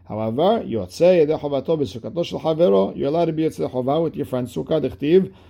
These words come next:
"Kol ha'ezrach b'Yisrael yeshevu b'sukkot." Everyone sits in a sukkah. Melamed shekol Yisrael ruim leshev b'sukkah achat. It's befitting for the entire Yisrael to sit in one sukkah. How they can all sit in one sukkah? Rather, it's one person's sukkah and everyone sits in it, even if they borrow it.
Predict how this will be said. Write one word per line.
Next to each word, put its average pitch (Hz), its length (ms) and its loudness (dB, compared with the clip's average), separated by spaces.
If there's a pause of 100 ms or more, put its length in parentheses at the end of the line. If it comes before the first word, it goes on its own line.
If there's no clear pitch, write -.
(240)
"Kol 156 360 4
ha'ezrach 170 480 4
b'Yisrael 147 400 0
yeshevu 135 360 -2
b'sukkot." 156 680 0 (360)
Everyone 156 520 2
sits 147 240 -4
in 113 60 -4
a - 20 -4
sukkah. 104 440 -2
Melamed 131 440 0
shekol 147 380 0
Yisrael 151 340 2
ruim 143 160 0
leshev 131 300 -2
b'sukkah 117 380 -8
achat. 104 220 -6 (640)
It's 123 160 -2
befitting 156 480 0
for 135 160 -2
the 131 60 4
entire 147 340 0
Yisrael 143 360 0
to 127 100 -4
sit 131 200 -4
in 117 200 -2
one 110 180 -2
sukkah. 170 800 0
How 117 360 -4
they 113 160 -6
can 113 120 -6
all 110 160 -6
sit - 160 -12
in 101 120 -8
one 98 140 -8
sukkah? 185 560 0
Rather, 190 320 0
it's 160 160 -2
one 170 220 -4
person's 147 340 -6
sukkah 135 240 -6
and 139 100 -2
everyone 127 380 0
sits 127 300 -8
in 117 80 -2
it, 117 180 -4
even 120 220 -2
if 101 100 -12
they 110 260 -2
borrow 95 360 -2
it. - 240 -14